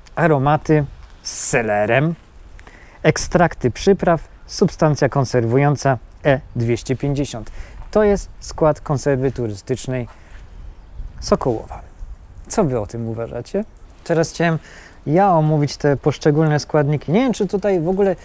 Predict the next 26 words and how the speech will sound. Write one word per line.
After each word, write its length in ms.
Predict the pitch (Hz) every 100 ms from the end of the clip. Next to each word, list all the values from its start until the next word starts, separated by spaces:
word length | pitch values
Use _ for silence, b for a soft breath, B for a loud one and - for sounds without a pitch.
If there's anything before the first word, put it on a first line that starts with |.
| B B B 139
jest 360 | 156 202 -
co 140 | - 160
tak 220 | 160 143
de 160 | 151
facto 460 | 139 170 - 170 147 -
omawiać, 680 | 143 151 160 143 120 113
no 160 | 123 151
bo 200 | 165 185 B B B B B -
jak 220 | 151 170
to 140 | - 170
przeczytałem, 800 | - 185 - 220 190 143 139 151 - - - - -
to 260 | 175 175 -
sami 400 | - 202 220 160
widzicie, 400 | 156 165 - 160
co 200 | - 180
to 140 | 180
zawiera. 480 | 156 156 139 139 - - -
Czy 180 | - 170
to 140 | 202
w 80 | 175
ogóle 260 | 185 202 160
stało 280 | - 180
gdzieś 240 | 165 151 -
koło 200 | - 147
mięsa 400 | 139 160 - 123
nawet, 380 | 117 110 113